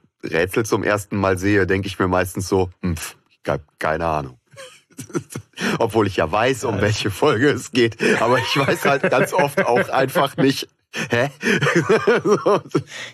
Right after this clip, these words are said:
Speaker 2: Ja, man muss es ja, also es ist mir, es sind auch die Rätsel schon lange zu schwierig. Es ist,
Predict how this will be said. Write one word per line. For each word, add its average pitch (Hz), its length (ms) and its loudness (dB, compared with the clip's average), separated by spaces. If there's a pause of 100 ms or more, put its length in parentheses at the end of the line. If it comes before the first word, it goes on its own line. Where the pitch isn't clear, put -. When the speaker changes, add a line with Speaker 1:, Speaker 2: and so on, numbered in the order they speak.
Speaker 2:
Ja, 135 340 0
man 135 220 2
muss 196 240 4
es 202 180 0
ja, 135 240 4
also 139 220 0
es 160 280 0
ist 180 200 0
mir, 185 240 4
es 143 140 -2
sind 147 200 0
auch 185 240 0
die 147 220 -2
Rätsel 147 500 0
schon 131 180 0
lange 160 320 2
zu - 120 -4
schwierig. 139 580 0
Es 120 140 -2
ist, 135 200 -2